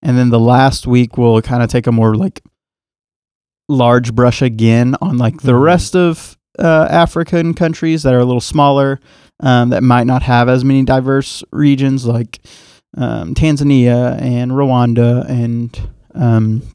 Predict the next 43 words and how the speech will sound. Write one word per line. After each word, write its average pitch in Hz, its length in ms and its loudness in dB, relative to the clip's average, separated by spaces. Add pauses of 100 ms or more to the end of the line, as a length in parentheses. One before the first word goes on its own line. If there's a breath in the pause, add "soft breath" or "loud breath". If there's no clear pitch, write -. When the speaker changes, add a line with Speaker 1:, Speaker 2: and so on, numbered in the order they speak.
(160)
Speaker 2:
Burundi. 113 720 -2
Speaker 1:
Burundi 139 600 4
and, 127 140 0
and 143 160 2
some, 180 160 -2
just 165 160 -2
some 175 140 0
other, 139 260 4
like, 120 160 0 (140)
really 131 260 2
unique, 120 400 2
cool 135 160 2
places, 127 480 -2
but, - 220 -2 (480 loud breath)
um, 120 220 4
because 113 240 0
they're 117 120 2
smaller, 117 380 2
not 135 160 0
that 135 140 -4
they're 139 120 2
less 131 240 2
important, 127 480 0
but - 140 -2
we 131 80 2
probably 123 280 0
can 120 160 -6
cover 117 240 -2
'em 117 120 0
a - 20 -2
little 117 160 0
faster, 123 580 -4 (540 soft breath)
um, - 60 -4 (300)
Speaker 2:
Mm-hmm. 120 40 0
Speaker 1:
just 127 200 -2
'cause 117 220 2
of 127 80 -2
that. 139 360 -2 (720 loud breath)
Um, 160 180 2
but 151 140 -2
this 240 180 0
week, 151 480 0
week 156 380 0